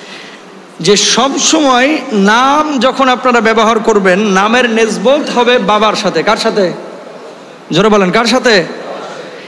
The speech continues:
এই জন্য মোহাম্মদ ইবনে আব্দুল্লাহ, নবীজির পিতার নাম কি ছিল? আব্দুল্লাহ। মোহাম্মদ ইবনে আব্দুল্লাহ, মোহাম্মদ সাল্লাল্লাহু আলাইহি ওয়াসাল্লামের সঙ্গে মা আমেনার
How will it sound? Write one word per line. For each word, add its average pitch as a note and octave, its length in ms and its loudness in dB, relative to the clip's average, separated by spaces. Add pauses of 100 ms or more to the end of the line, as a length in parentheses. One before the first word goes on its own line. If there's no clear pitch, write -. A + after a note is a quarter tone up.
(120)
এই G3 80 2
জন্য A#3+ 240 2
মোহাম্মদ C4+ 960 0
ইবনে A#3 540 2 (160)
আব্দুল্লাহ, F3+ 1000 0 (720)
নবীজির A3 340 2
পিতার B3 220 2
নাম A#3+ 200 0
কি A3 120 0
ছিল? F3+ 260 2 (880)
আব্দুল্লাহ। G3 540 0 (680)
মোহাম্মদ C#4+ 600 -2 (300)
ইবনে A3+ 320 0
আব্দুল্লাহ, G#3 600 0
মোহাম্মদ C4 460 0
সাল্লাল্লাহু B3 600 2
আলাইহি A#3 200 4
ওয়াসাল্লামের G#3+ 420 2
সঙ্গে G#3+ 420 2 (120)
মা G#3+ 260 2
আমেনার A3+ 540 0